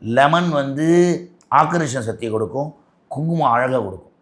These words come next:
அப்ப என்ன பண்ணணும்? வெறும் மஞ்சள் வைக்காம வாசல்லாம் மஞ்சளை பூசி, குங்குமத்தை வச்சு, மஞ்சளை வச்சு, ரெண்டு பக்கமும் ரெண்டு வாசல்ல பூ வச்சு, லட்சுமி ஸ்லோகத்தை ஏதாவது சொல்லி, ரெண்டு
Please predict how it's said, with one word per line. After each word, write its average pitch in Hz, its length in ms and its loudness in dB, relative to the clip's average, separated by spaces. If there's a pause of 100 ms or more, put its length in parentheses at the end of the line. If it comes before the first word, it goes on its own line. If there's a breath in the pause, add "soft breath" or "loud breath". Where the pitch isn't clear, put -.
(600)
அப்ப - 220 -14
என்ன 143 140 -4
பண்ணணும்? 143 380 -4 (260 loud breath)
வெறும் 147 280 0
மஞ்சள் 135 240 0
வைக்காம 110 400 -2
வாசல்லாம் 123 580 0
மஞ்சளை 110 280 -4
பூசி, 101 340 -10 (680)
குங்குமத்தை 131 400 -4
வச்சு, 113 300 -8 (240)
மஞ்சளை 117 320 0
வச்சு, 98 340 -8
ரெண்டு 107 240 -6
பக்கமும் 127 400 -6
ரெண்டு 104 140 -6
வாசல்ல 117 400 -2 (100)
பூ 139 180 -10
வச்சு, 107 320 -6 (440 soft breath)
லட்சுமி 160 360 -2
ஸ்லோகத்தை 151 480 0
ஏதாவது 117 280 0
சொல்லி, 104 280 -8 (360 soft breath)
ரெண்டு 147 320 0